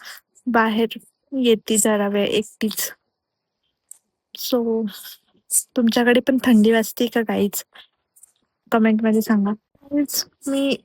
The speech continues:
थोड्या दिवसांपासून आहे ना, अ, इंटरमिटेड फास्टिंग ट्राय करते. Actually वेट गेन झालेलं होतं, so, अ,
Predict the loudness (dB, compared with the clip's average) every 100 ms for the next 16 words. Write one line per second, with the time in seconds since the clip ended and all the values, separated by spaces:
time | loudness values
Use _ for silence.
0 | _ 0 2 2 0 0 -2 -2 -4 -4
1 | -4 -2 -2 -2 -6 -12 -8 -2 2 4
2 | 4 4 4 4 2 2 2 -2 0 -2
3 | -2 -4 -2 -2 -2 -4 -2 -4 -6 -6
4 | -6 -6 -8 -14 -10 -6 0 2 4 4
5 | 2 -2 -2 2 2 2 0 0 0 -2
6 | 0 0 2 0 -4 _ -16 -16 -8 -2
7 | 0